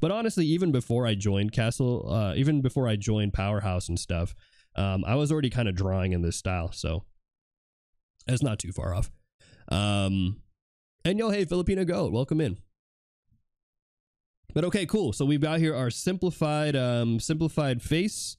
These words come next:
Uh, not too bad, <laughs> not, not too shabby, I would say, for a quick little speed drawing. This probably took us about,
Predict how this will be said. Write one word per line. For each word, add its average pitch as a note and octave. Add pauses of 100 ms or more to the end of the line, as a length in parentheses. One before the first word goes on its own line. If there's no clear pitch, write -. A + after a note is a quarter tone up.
(520)
Uh, G2+
not C3
too E3
bad, D#3+
<laughs> -
not, B2
not C3+
too C3+
shabby, D3+
I A2
would A2
say, C3+
for G2+
a G2
quick -
little A#2+
speed B2+
drawing. C#3+
This A#2
probably A2
took G#2+
us G2+
about, F#2+